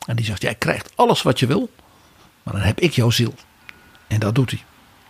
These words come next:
En ja, dan merkt hij dus dat hij dus aan de ene kant een totale soevereiniteit heeft en volledig afhankelijk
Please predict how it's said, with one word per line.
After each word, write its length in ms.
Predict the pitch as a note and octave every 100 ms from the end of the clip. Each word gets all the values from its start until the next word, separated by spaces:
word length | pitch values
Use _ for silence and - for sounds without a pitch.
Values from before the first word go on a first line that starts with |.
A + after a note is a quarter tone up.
| _ - - - - - - - - - - -
En 200 | - G2+
ja, 280 | G#2+ F3 D#3
dan 220 | A2 A2+ B2
merkt 320 | G3+ A3 -
hij 80 | B2
dus 380 | - - - - - - _ _ - _ _ _ - _ _ _ _ - -
dat 220 | - E3 -
hij 100 | B2+
dus 180 | -
aan 160 | - F#3+
de 80 | -
ene 180 | G3 C#3
kant 320 | G#2+ G#2+ - _
een 120 | - A2+
totale 460 | - F3 - G#3+ E3
soevereiniteit 720 | - D3 C3 A#2+ A#2+ - F3+
heeft 340 | E3+ - - - _ _ _ _ _ _ _ _
en 260 | C#3+ C3
volledig 640 | G2+ C3+ C3 C#3+ G3 C#3+ -
afhankelijk 480 | A#2 C#3 C#3+ -